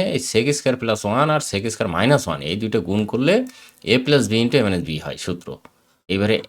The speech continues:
sec স্কয়ার মাইনাস ওয়ান একবারে দিয়েছে, এটা এরকম হয়, হ্যাঁ, যে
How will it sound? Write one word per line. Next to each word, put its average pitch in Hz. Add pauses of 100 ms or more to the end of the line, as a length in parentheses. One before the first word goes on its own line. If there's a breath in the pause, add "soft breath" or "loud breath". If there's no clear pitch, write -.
(160)
sec 113 (100)
স্কয়ার 156
মাইনাস 87
ওয়ান 80 (100)
একবারে 73
দিয়েছে, 71 (100)
এটা 90 (240)
এরকম 82
হয়, -
হ্যাঁ, 156 (520 soft breath)
যে 80